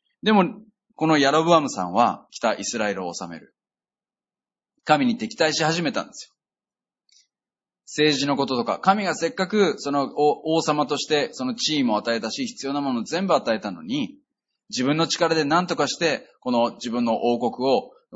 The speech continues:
保とうとしたんですよ。それで、ヤロブアム教みたいなのを作ったんですよ。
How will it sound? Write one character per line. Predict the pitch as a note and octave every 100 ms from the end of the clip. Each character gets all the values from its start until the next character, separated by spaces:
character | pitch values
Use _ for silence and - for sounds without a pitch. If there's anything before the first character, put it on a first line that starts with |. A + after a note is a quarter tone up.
| G2+
保 | A2+ C3+
と | C#3+ D3+
う |
と | A2
し | -
た | C2+
ん |
で | -
す | -
よ。 | -
そ | F#3
れ | G3+
で、 | G#3 - - _
ヤ | B2 B2+
ロ | D3
ブ | D#3
ア | D3+
ム | C#3+
教 | C#3+ C3+
み | A#2
た |
い | F2+
な |
の | D#2+
を |
作 | - -
っ |
た | -
ん | -
で |
す | -
よ。 | -